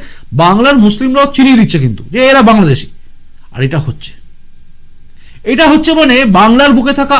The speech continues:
আসল যারা ভারতীয় মুসলিম, তারাও কিন্তু চায় না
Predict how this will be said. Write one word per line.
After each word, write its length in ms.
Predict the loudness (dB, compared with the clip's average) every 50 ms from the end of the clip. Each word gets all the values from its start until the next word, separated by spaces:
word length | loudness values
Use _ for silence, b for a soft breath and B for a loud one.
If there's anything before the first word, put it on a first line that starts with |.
| 0 0
আসল 380 | 0 0 0 2 0 0 0
যারা 160 | 0 0 0
ভারতীয় 500 | 0 0 0 0 2 2 2 2 0 0
মুসলিম, 380 | 0 0 0 -2 -2 -4 -6 -6 -4 -2
তারাও 220 | 0 0 2 2
কিন্তু 220 | 0 -2 -4 -6
চায় 220 | -4 -2 -2 0 0
না 220 | 0 -2 -2 -6